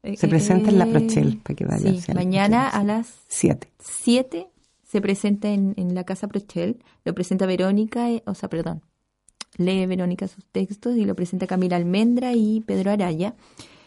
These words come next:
Speaker 1: Em, así que comenten en nuestro streaming para que se puedan llevar un ejemplar de este libro autografiado.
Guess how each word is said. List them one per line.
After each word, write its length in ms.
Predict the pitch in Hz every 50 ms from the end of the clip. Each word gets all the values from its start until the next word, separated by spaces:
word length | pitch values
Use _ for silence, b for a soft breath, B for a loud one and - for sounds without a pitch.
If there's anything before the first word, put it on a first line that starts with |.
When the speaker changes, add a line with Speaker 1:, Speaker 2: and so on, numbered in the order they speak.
| b b b b b b b _ -
Speaker 1:
Em, 920 | 175 175 180 180 175 175 175 175 175 170 170 170 165 165 160 160 160 165 - - _ _
así 180 | - 180 - 202
que 100 | 208 202
comenten 440 | 208 196 190 196 202 - 214 208 208
en 160 | 202 202 202 -
nuestro 300 | 202 202 190 196 - 196
streaming 360 | - - - 196 196 208 214 208
para 220 | 208 202 196 190
que 180 | 190 - 185 175
se 100 | - 180
puedan 580 | - 185 185 185 190 190 185 185 185 190 190 - - - - -
llevar 460 | 185 185 185 180 180 185 185 208 - - _ _
un 140 | - 185 196
ejemplar 580 | 196 190 - 196 190 185 - 185 180 175 175
de 60 | 185 185
este 140 | - -
libro 220 | 185 180 180 190 - - _ _ _ -
autografiado. 680 | 247 277 - - 330 320 330 - - - - - -